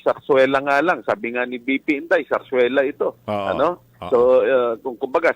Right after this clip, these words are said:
Speaker 1: scripted. Eh,
Speaker 2: Mm.
Speaker 1: kapag ka ganon, eh, all the more walang mangyayari. No? Kahit na sabihin pa natin na hindi ka, hindi ka panipaniwala at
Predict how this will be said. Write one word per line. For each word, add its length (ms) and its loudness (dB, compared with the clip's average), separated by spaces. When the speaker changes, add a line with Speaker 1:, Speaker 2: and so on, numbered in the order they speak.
Speaker 1:
scripted. 560 0
Eh, 80 -4
Speaker 2:
Mm. 80 -6
Speaker 1:
kapag 240 0
ka 160 0
ganon, 400 0
eh, 560 -2
all 160 4
the 140 -6
more 180 -2
walang 320 2
mangyayari. 880 2
No? 240 0
Kahit 440 2
na 280 2
sabihin 480 -2
pa 80 0
natin 520 -2
na 80 2
hindi 400 -2
ka, 160 0
hindi 240 -4
ka 160 -2
panipaniwala 1040 0
at 80 -2